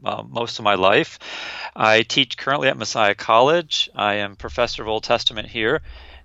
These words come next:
and, um, uh, part of my church tradition is a tradition that has strong, um, peace, uh, roots. So we're a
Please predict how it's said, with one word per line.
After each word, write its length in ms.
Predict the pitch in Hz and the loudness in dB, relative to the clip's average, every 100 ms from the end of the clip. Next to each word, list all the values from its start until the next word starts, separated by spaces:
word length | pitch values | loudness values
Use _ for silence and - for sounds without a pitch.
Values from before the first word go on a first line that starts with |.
| - | -4
and, 400 | 110 113 113 110 | 2 2 2 4
um, 420 | 110 107 107 - - - - - - - _ - | 4 2 -6 -20 -20 -14 -14 -12 -10 -10 _ 0
uh, 320 | 110 117 117 - _ - | 4 4 2 -4 _ -8
part 180 | - 156 | -2 -2
of 60 | |
my 140 | 147 139 | 0 0
church 260 | - 160 | 0 -4
tradition 500 | - 123 147 - 131 | -4 -4 -2 -2 -4
is 240 | 123 117 110 | -2 -2 -2
a 260 | - 110 | 0 2
tradition 380 | 107 117 123 - | 0 0 -2 0
that 180 | 110 110 | 2 2
has 200 | 107 110 | 2 -2
strong, 640 | - - 123 120 120 120 117 | -2 -2 0 2 0 -6 -8
um, 440 | 120 110 104 101 - - - - - _ | -4 -2 -2 -6 -16 -18 -16 -18 -20 _
peace, 460 | - 156 143 - - - | 2 2 4 0 -4 -4
uh, 280 | 120 117 110 | 2 2 2
roots. 640 | 107 139 165 - - - 131 | 0 0 0 -2 -4 -6 -8
So 200 | 117 107 | -4 -2
we're 220 | 104 104 | 2 4
a 120 | 95 | 4